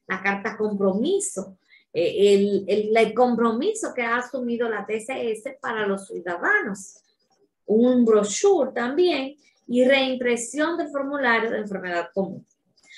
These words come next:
Para reimprimir ese formulario hay que tener un pin, pero usted puede tener ese pin, por ejemplo, cuando se le dé ese formulario a los empleados, cuando están de licencia,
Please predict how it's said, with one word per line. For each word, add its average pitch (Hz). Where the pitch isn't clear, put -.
Para 254
reimprimir 294
ese 330
formulario 311
hay 233
que 240
tener 247
un 262
pin, 320
pero 208
usted 220
puede 262
tener 269
ese 277
pin, 233
por 214
ejemplo, 247
cuando 220
se 202
le 202
dé 196
ese 202
formulario 247
a 220
los 233
empleados, 254
cuando 202
están 196
de 208
licencia, 220